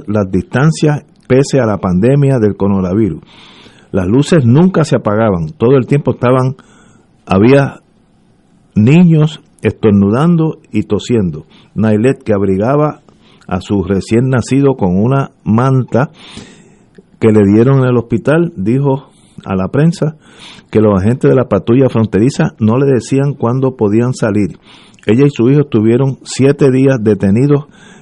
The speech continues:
en un puesto de la patrulla fronteriza,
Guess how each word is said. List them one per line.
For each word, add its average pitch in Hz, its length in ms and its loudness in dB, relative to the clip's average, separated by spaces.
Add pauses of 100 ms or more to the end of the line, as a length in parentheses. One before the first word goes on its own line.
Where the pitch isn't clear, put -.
(220)
en 98 160 2
un 123 120 0
puesto 143 440 -2
de 117 100 0
la 101 120 -2
patrulla 107 420 -2
fronteriza, 110 600 -4